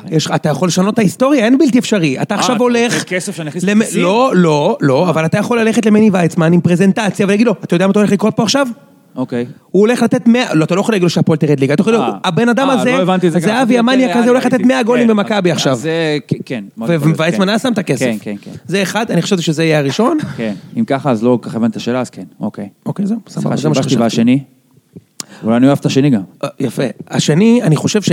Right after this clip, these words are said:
Speaker 1: מה, אני חושב שמה שהרס את הפועל, הפועל עדיין הייתה קבוצה חזקה בעונה הזאת. אמנם מכבי שם עשו את העונה של המהפך, בדרבי עם הארבע אפס וזה, אבל הפועל עדיין הוא מועדון טוב, וגם שנה אחרי זה היו מועדון
Speaker 2: מה זה, עם אוסקר?
Speaker 1: מצוין, עם גרסיה, הפועל היו קבוצה טובה,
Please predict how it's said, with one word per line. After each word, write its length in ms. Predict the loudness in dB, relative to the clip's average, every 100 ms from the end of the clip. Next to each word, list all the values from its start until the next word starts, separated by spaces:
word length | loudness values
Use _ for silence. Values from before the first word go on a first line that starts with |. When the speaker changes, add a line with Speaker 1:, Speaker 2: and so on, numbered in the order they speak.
| -2
Speaker 1:
מה, 120 | -4 0
אני 120 | 0
חושב 220 | 2 2
שמה 220 | 2 0 2
שהרס 420 | 0 0 0 -2
את 80 | -2
הפועל, 260 | 0 0
הפועל 240 | 2 2 2
עדיין 220 | 2 2
הייתה 140 | 2
קבוצה 220 | 0 0 0
חזקה 340 | -2 -2 0
בעונה 220 | 0 0
הזאת. 140 | -4 -4
אמנם 240 | -2 0
מכבי 280 | -2 -2 -4
שם 200 | -2 -4
עשו 160 | -2 -4
את 120 | -2
העונה 580 | -4 -4 -8 -2 0 0
של 140 | -2
המהפך, 400 | -2 -2 -2 -2
בדרבי 380 | -2 0 0 2
עם 80 | 0
הארבע 300 | -2 0 0
אפס 220 | 0 0
וזה, 160 | 0 0
אבל 140 | 0 -4 -10 -20 -20 _
הפועל 140 | 0
עדיין 180 | 2 4
הוא 80 | 4
מועדון 340 | 4 2 2
טוב, 140 | 2 0
וגם 160 | 0 0
שנה 200 | 0 -2
אחרי 260 | 0 0
זה 180 | 2 0 -2 -10 -10
היו 160 | -2 0
מועדון 360 | 2 2 2 0 -4
Speaker 2:
מה 80 | -12
זה, 100 | -4
עם 100 | 0
אוסקר? 340 | 0 2 0 2
Speaker 1:
מצוין, 560 | 2 2 2 2 0
עם 80 | 0
גרסיה, 280 | -2 0 0
הפועל 200 | 2 4
היו 100 | 4
קבוצה 220 | 2 0
טובה, 180 | 2